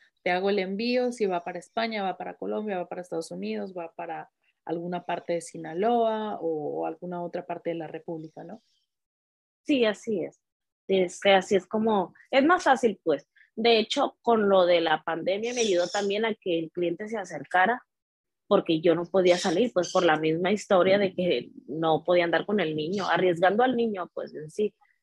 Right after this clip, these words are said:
Speaker 2: Entonces, esto me ayudó a que ahora los clientes vienen, como no es el local en sí, como te digo, pero vienen y me buscan a la dirección, yo les paso todos los datos, e igual me llegan muchísimos paquetes de todos lados, me llegan paquetes, diario viene paquetería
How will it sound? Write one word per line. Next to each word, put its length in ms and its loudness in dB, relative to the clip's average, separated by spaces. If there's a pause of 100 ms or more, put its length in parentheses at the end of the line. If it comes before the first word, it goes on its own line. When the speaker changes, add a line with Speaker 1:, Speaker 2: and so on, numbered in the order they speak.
(160)
Speaker 2:
Entonces, 460 0
esto 260 2
me 120 4
ayudó 260 6
a 100 2
que 100 0
ahora 260 2
los 180 -4
clientes 420 -4
vienen, 360 2 (800)
como 340 2
no 140 6
es 220 -2
el 120 6
local 400 2
en 160 -4
sí, 280 -6
como 200 -12
te 120 -12
digo, 340 -10 (500)
pero 220 6
vienen 300 -2
y 20 -6
me 120 -6
buscan 360 -4
a 40 -4
la 140 -4
dirección, 460 -6
yo 80 -2
les 160 -6
paso 280 -8
todos 140 -2
los 140 -4
datos, 340 -2 (360)
e 120 4
igual 320 4
me 100 2
llegan 280 2
muchísimos 600 -4
paquetes 540 -6 (580)
de 100 -2
todos 300 2
lados, 380 0
me 140 -6
llegan 260 -4
paquetes, 440 -2
diario 300 6
viene 220 4
paquetería 680 -4